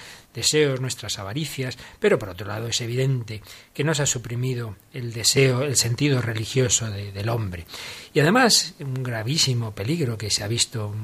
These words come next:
de una manera trágica en el siglo veinte es que por la esperanza en una sociedad mejor que llegará, pues a esa, a esa sociedad, a esa utopía, se han sacrificado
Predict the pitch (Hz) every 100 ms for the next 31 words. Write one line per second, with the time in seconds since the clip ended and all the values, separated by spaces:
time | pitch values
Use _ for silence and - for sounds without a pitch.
0 | 113 110 104 101 98 107 107 - 117 110
1 | 101 127 113 113 131 120 117 - - -
2 | - 160 - - 131 135 123 120 123 120
3 | 120 - - - 151 131 - 123 180 226
4 | - - 127 131 131 117 - 113 123 123
5 | 135 - 151 147 135 117 117 107 143 143
6 | - - - 147 147 165 220 202 190 185
7 | 180 190 151 143 180 - 160 143 165 160
8 | 123 143 135 120 107 147 131 - - -
9 | - - - 127 147 190 165 - 143 120
10 | 117 110 131 156 175